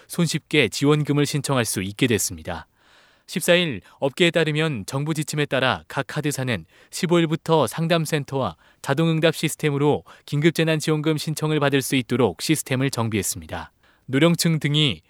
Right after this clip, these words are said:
전자결제 카드사 홈페이지나 휴대전화로 긴급재난지원금을 신청할 수 없다는 지적이 나온 데 따른 조치입니다.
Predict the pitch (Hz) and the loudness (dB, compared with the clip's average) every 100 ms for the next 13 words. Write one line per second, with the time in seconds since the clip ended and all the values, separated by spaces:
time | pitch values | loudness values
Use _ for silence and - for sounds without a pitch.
0 | _ - 135 165 156 147 165 160 143 165 | _ -6 2 2 2 0 -2 -2 -2 0
1 | 156 170 147 151 127 110 92 - _ _ | 2 0 -2 -4 -2 -4 -6 -8 _ _
2 | - 170 156 151 143 151 98 - 143 151 | 0 2 4 2 4 4 2 -4 0 0
3 | 156 156 156 - 151 143 143 131 - 165 | 0 0 0 -2 -4 -2 -2 -2 -4 -4
4 | 175 160 147 139 135 135 127 123 120 120 | -2 -2 0 -2 -2 -4 -4 -2 -2 0
5 | 104 95 110 123 120 117 104 - 92 87 | -2 0 0 0 -4 -4 -8 -10 -10 -12
6 | 85 | -14